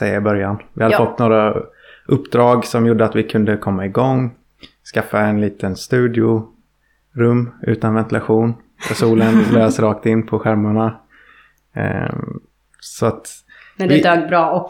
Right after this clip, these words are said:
Speaker 2: jag tror det vi märkte var ju, ja, men som Tim nämnde, vi kom, vi hade en annan bakgrund. Vi har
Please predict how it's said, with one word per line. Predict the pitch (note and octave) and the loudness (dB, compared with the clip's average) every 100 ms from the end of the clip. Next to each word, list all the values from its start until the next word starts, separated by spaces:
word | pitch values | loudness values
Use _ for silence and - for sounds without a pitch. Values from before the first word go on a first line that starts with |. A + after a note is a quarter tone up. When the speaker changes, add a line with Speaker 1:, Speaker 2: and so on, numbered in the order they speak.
| - | -6
Speaker 2:
jag | F3+ G3 | -2 0
tror | A#3+ A3+ - - _ _ _ _ D#3 - _ | 2 0 -2 -10 _ _ _ _ -20 -20 _
det | E3+ F#3+ | -4 0
vi | F3+ | 2
märkte | F#3+ E3+ - A3+ | 2 0 0 0
var | E3+ D3+ D3 | 2 0 -2
ju, | D3+ D3+ - _ _ | -4 -8 -12 _ _
ja, | G3 | -2
men | G3 F3+ | -2 0
som | E3+ | -2
Tim | E3+ E3 | 0 2
nämnde, | D#3+ E3 | 2 2
vi | E3 | -2
kom, | - G3 E3+ D3 - - _ _ _ _ _ _ | 0 0 0 -2 -6 -14 _ _ _ _ _ _
vi | - F#3+ - | -8 -6 -4
hade | F3+ E3+ F3+ | -2 0 2
en | |
annan | G3 F3+ G3+ | 2 2 4
bakgrund. | F#3+ C3+ E3 C#3+ | 2 0 -2 -2
Vi | D#3 | 0
har | E3 E3 | 0 0